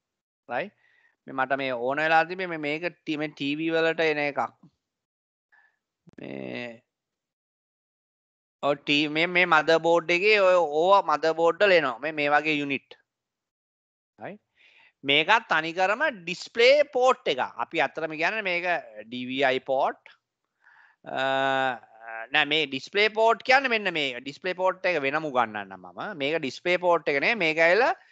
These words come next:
ඩී වී අයි පෝට් එක. ඩී වී අයි පෝට් එකේ බේසික් අයිඩියා එක තමයි ඔයාට ස්ක්‍රීන් එකකට අවුට්පුට් එකක් දෙන්න පුළුවන්. මොකද සමහර මොනිටර්ස් වල මේ පෝට් එකත් ඉන්බිල්ට් එනවා. ගොඩක් ටී වී වල එනවා.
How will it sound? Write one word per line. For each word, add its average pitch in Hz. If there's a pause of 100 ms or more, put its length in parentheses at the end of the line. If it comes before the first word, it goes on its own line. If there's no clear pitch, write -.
(360)
ඩී 185
වී 214
අයි 247
පෝට් 165
එක. 113
ඩී 147
වී 214
අයි 220
පෝට් 214
එකේ 262 (220)
බේසික් 185
අයිඩියා 208
එක 214
තමයි 226 (440)
ඔයාට 196 (400)
ස්ක්‍රීන් 220
එකකට 233
අවුට්පුට් 233
එකක් 262 (120)
දෙන්න 208
පුළුවන්. 107
මොකද 165
සමහර 175
මොනිටර්ස් 165
වල 262 (520)
මේ 202
පෝට් 240
එකත් 302
ඉන්බිල්ට් 240
එනවා. 160
ගොඩක් 196
ටී 220
වී 196
වල 165
එනවා. 135